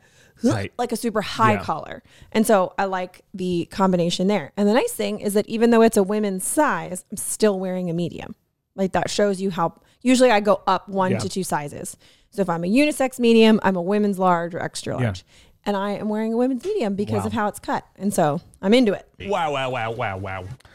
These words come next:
Speaker 1: So yeah, uh, let us know.
Speaker 2: Those are my five Mount Rushmores. <laughs>
Speaker 1: Okay, so let us know. Here we go.
Speaker 2: Oh.
Speaker 1: We are building a Butt Clencher community page.
Speaker 2: Mm.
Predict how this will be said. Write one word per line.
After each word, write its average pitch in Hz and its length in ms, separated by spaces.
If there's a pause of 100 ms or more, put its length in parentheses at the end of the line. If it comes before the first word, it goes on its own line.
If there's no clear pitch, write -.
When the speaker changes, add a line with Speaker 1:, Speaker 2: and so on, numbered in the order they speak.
(240)
Speaker 1:
So 156 60
yeah, 220 120 (600)
uh, 120 500 (420)
let 123 240
us - 180
know. 151 420
Speaker 2:
Those 214 160
are 226 60
my 233 140
five 254 340
Mount 277 200
Rushmores. - 460 (360)
<laughs> - 60 (580)
Speaker 1:
Okay, 156 260
so 143 280 (580)
let 127 180
us 139 160
know. 160 300 (760)
Here 123 100
we 123 100
go. 139 220 (120)
Speaker 2:
Oh. 196 240 (840)
Speaker 1:
We 143 160
are 156 100
building 135 480
a 110 300
Butt 131 280
Clencher 135 380
community 107 400
page. 101 560
Speaker 2:
Mm. 190 220